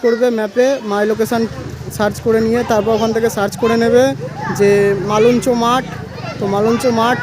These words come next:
সার্চ করলেই হয়ে যাবে তোমার।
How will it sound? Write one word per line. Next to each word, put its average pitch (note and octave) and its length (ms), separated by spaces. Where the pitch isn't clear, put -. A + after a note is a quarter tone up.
সার্চ A3 200
করলেই A#3+ 360
হয়ে A3 140
যাবে A#3 280
তোমার। A#3+ 300